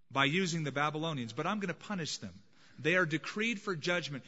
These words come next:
Here's a list of woes against them. And though it's bad, though you'll suffer, the outcome will be, the earth will be filled with the knowledge of the glory of the Lord, and waters cover the sea."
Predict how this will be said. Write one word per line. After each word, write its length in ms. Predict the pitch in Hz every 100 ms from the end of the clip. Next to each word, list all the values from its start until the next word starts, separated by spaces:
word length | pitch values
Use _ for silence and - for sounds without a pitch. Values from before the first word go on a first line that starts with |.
| -
Here's 200 | 202 208
a 40 | 190
list 280 | 190 190
of 120 | 180 139
woes 600 | 143 151 135 117 117 117
against 380 | 110 120 -
them. 180 | 135 160 - - - - - - - - - - - -
And 120 | 160
though 140 | 196
it's 140 | 262 -
bad, 520 | 208 185 143 156 185 - - - -
though 160 | 151
you'll 180 | 208 254
suffer, 540 | - 240 214 - 104 135 - - -
the 160 | 139 170
outcome 400 | 240 - 165 143
will 120 | 139
be, 480 | 131 147 117 123 147 -
the 160 | - 151
earth 240 | 202 233
will 100 | 185
be 140 | 156 151
filled 360 | - 190 185 147
with 140 | 139
the 100 | 135
knowledge 640 | 139 156 170 156 143 - - -
of 60 |
the 80 | 123
glory 320 | 120 143 143
of 80 | 143
the 80 | 131
Lord, 340 | 127 131 117
and 120 | 110 110
waters 380 | 117 113 101
cover 220 | - 110 101
the 100 | 101
sea." 260 | - -